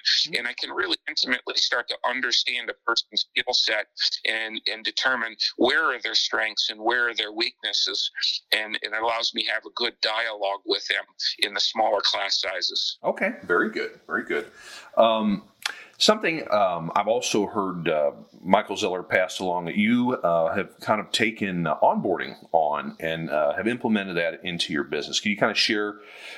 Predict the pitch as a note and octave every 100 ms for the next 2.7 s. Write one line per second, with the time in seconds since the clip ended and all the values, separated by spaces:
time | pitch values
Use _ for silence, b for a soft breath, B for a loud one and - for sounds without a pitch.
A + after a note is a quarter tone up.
0 | B G2 F#2 - E2+ D#2+ D#2+ E2+ F#2+ E2
1 | F2 E2 E2 E2+ - F2+ F#2 F2 E2+ -
2 | F#2+ G2+ F#2 E2+ D2+ D2